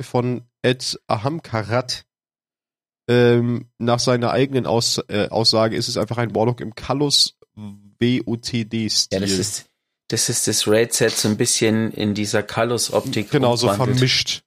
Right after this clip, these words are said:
Speaker 1: Ja, sieht ganz
Speaker 2: Mhm.
Speaker 1: cool aus. Und dann haben wir noch als letztes Bild, äh, The Cabal and the Elixni Take on Guardian Games von Ed King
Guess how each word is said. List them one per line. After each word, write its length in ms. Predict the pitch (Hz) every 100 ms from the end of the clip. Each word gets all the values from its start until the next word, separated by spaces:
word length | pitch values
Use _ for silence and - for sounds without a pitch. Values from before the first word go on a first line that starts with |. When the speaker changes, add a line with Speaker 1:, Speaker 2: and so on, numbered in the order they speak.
| -
Speaker 1:
Ja, 260 | 120 120 - _
sieht 160 | - 131
ganz 220 | 131 107
Speaker 2:
Mhm. 140 | 101 123
Speaker 1:
cool 140 | 120
aus. 320 | 131 233 - _ _ _ _ _ _ -
Und 220 | 165 185
dann 160 | 175 147
haben 220 | 175 175
wir 80 | 156
noch 200 | 160 -
als 220 | 131 -
letztes 420 | 131 135 - 143
Bild, 520 | - 139 139 - -
äh, 160 | - 120
The 100 | 110
Cabal 520 | 120 131 120 123 143 139
and 200 | 123 123
the 100 | 107
Elixni 520 | 117 131 - 123 117
Take 360 | - 135 131 -
on 240 | 113 127
Guardian 560 | 101 127 175 127 104 101
Games 440 | 87 92 120 -
von 240 | - 120 -
Ed 320 | 131 - -
King 360 | 156 160 139